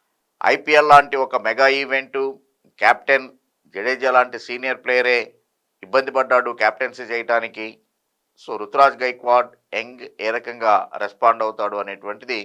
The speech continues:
చూడాలి. As a player రుతురాజ్ గైక్వాడ్ no doubt is very good player,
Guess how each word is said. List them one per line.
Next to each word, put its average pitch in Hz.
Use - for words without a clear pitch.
చూడాలి. 82
As 120
a -
player 139
రుతురాజ్ 120
గైక్వాడ్ 117
no 113
doubt 120
is 82
very 110
good 110
player, 127